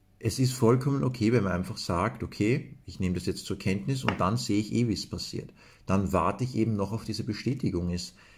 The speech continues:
ist vollkommen in Ordnung. Und das ist eben der Unterschied zur allgemeinen Legung. Bei der allgemeinen Legung ist es eben wichtig, das ist einfach anders. Ich würde nicht sagen, dass,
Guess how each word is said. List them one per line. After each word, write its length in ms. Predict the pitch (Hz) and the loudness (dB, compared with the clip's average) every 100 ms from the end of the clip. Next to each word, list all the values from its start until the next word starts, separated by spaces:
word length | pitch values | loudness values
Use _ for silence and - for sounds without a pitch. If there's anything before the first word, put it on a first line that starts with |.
| - | -8
ist 220 | - - | -6 -4
vollkommen 880 | - - 98 123 127 - 101 95 104 | -4 2 4 4 2 -4 0 2 0
in 140 | 107 - | -2 -2
Ordnung. 640 | 104 156 - 101 - - - _ - - - - _ | 0 -2 -2 -6 -6 -10 -20 _ -20 -20 -20 -20 _
Und 400 | - 104 107 - - - | 0 2 2 0 -8 0
das 200 | 98 127 | 2 4
ist 120 | 127 | 4
eben 160 | 120 | 4
der 100 | 120 | 4
Unterschied 420 | 113 127 120 120 - | 4 4 2 -2 -2
zur 140 | - | 0
allgemeinen 500 | 95 135 135 117 120 | 2 2 2 2 2
Legung. 300 | 107 107 117 | 0 0 0
Bei 100 | 107 | 0
der 140 | 104 | 0
allgemeinen 560 | 98 113 165 170 151 139 | 2 0 2 2 2 2
Legung 400 | 123 120 127 131 | 2 2 4 4
ist 160 | 127 131 | 2 0
es 100 | 135 | 2
eben 320 | 117 117 101 | 2 4 2
wichtig, 440 | 104 131 - 113 - | 2 0 0 -4 -4
das 160 | - | -6
ist 120 | 147 | -4
einfach 320 | - 160 - - | -2 -2 -2 0
anders. 440 | 113 170 127 95 | 2 4 4 2
Ich 120 | 101 | 2
würde 180 | 113 160 | 2 4
nicht 200 | 190 - | 2 0
sagen, 440 | - 101 123 143 131 | 4 6 4 2 4
dass, 460 | 113 120 - - | 6 6 2 -4